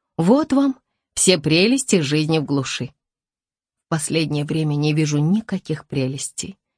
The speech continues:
Я знаю, момент сейчас у вас непростой, это наверняка какие-то кретины, просто пытающиеся напугать вас. И это им удалось, да так...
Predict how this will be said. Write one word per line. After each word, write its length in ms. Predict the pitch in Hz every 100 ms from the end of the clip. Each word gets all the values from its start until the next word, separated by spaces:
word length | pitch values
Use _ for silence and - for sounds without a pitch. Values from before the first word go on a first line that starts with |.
| _ _ _ _
Я 200 | 196 262
знаю, 320 | 269 311 320
момент 380 | 262 185 180 196
сейчас 420 | 185 151 147 139
у 40 | 139
вас 200 | 135 -
непростой, 600 | 131 127 131 - 175 180
это 140 | 165
наверняка 560 | 165 165 156 156 156 160
какие-то 480 | 151 143 156 147 139
кретины, 600 | 151 151 147 190 202 208 - _ _
просто 440 | 202 214 233 - 151
пытающиеся 800 | 233 165 165 165 - 175 - 165
напугать 560 | 160 165 156 185 -
вас. 380 | 151 147 - - _ _ _ _ _
И 80 | 196
это 360 | 196 208 208
им 180 | 156 151
удалось, 520 | 165 147 147 160 156
да 200 | - 160
так... 360 | 156 156 151 -